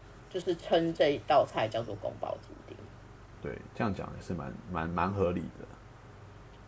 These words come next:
Speaker 1: 对啊，因为你不可能叫保真鸡丁啊。
Speaker 2: 对，<laughs> 保真鸡丁。对，如果，如果没有宫，就是如果我们没有用这样代称，可能真的就叫保真鸡丁了。<laughs>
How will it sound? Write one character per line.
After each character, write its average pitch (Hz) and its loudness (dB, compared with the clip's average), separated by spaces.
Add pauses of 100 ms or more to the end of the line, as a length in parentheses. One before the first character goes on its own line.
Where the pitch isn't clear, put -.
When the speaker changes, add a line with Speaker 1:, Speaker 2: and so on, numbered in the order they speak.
(340)
Speaker 1:
对 165 8
啊， 147 2 (240)
因 247 -4
为 269 0
你 226 -2
不 247 -4
可 240 4
能 170 4
叫 175 6
保 - 2
真 147 -6
鸡 - -10
丁 104 -10
啊。 - -2 (880)
Speaker 2:
对， 170 12 (760)
<laughs> 156 -4
保 - 12
真 147 12
鸡 131 10
丁。 - 12
对， 147 12
如 165 12
果， 185 12 (180)
如 196 12
果 220 12
没 170 12
有 185 12
宫， 151 12
就 220 12
是 240 12
如 185 12
果 185 12
我 165 12
们 131 12
没 143 12
有 139 12
用 139 12
这 143 12
样 127 12
代 120 12
称， 104 10
可 101 12
能 85 10
真 135 10
的 139 12
就 127 12
叫 131 12
保 107 12
真 117 8
鸡 107 2
丁 98 4
了。 113 8
<laughs> - 2